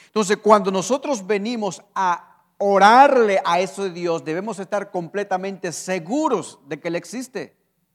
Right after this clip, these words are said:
Debemos darnos cuenta que cuando oramos estamos en la presencia de Dios mismo.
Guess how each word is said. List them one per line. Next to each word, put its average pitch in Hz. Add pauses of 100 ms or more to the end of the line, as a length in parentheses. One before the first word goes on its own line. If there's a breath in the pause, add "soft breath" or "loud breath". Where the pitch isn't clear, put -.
(560 loud breath)
Debemos 208
darnos 233
cuenta 240
que 208
cuando 208
oramos 220
estamos 226
en 220 (260 soft breath)
la 208
presencia 214 (160)
de 170
Dios 156
mismo. 120